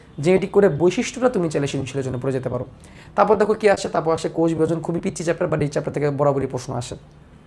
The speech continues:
কোষ বিভাজন থেকে ভাই কিচ্ছু বাদ দেওয়া যাবে না, সব পড়তে হবে, মানে সব পড়তে হবে। বিশেষ করে ক্যারিওকাইনেসিসের যে ধাপ আছে, মাইটোসিসের ক্যারিওকাইনেসিসের ধাপ, প্রোফেজ, প্রোমেটাফেজ, মেটাফেজ, অ্যানাফেজ, টেলোফেজের প্রত্যেকটা ধাপের চিত্র সহ বর্ণনা শিখবা, সাইটোকাইনেসিস শিখবা।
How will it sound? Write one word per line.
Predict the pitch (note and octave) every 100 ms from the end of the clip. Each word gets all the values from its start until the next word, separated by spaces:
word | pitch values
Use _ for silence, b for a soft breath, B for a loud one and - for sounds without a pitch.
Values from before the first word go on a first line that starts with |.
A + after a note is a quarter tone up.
| - - -
কোষ | F3+
বিভাজন | E3+ E3+ F3+
থেকে | E3+
ভাই | F3
কিচ্ছু | E3+ E3 C#3+
বাদ | C3 B2+
দেওয়া | B2+
যাবে | B2 B2
না, | C3+ -
সব | - - D#3+ D#3
পড়তে | C#3 -
হবে, | D3
মানে | D3 C#3+
সব | C#3 -
পড়তে | D3 - C3
হবে। | B2+ - B B B D#3
বিশেষ | E3+
করে | - D#3 D3+ B B B B B - - -
ক্যারিওকাইনেসিসের | F3 F#3 F#3+ F#3+ F3+ F#3 F3+
যে | E3+
ধাপ | C#3 C3+ C3
আছে, | B2+ C3 B2
মাইটোসিসের | C3+ C#3 D#3 D3+ E3 D3
ক্যারিওকাইনেসিসের | D3 D#3+ D#3+ D#3 D3+ D3 D3
ধাপ, | B2 B2+ B2+
প্রোফেজ, | C#3 D3 C#3+
প্রোমেটাফেজ, | D3 C#3 C3+ C3+ C3+
মেটাফেজ, | C3 C#3 C#3
অ্যানাফেজ, | C3 C3 C#3
টেলোফেজের | D3+ C3+ C3+ D3 D3
প্রত্যেকটা | F#3+ - - - - E3
ধাপের | C#3 D3+ E3 -
চিত্র | A#3 - -
সহ | E3 D3
বর্ণনা | C3+ C3+ C3
শিখবা, | C#3+ C3+
সাইটোকাইনেসিস | D3 C#3+ C3 C3 B2 B2+
শিখবা। | - B2+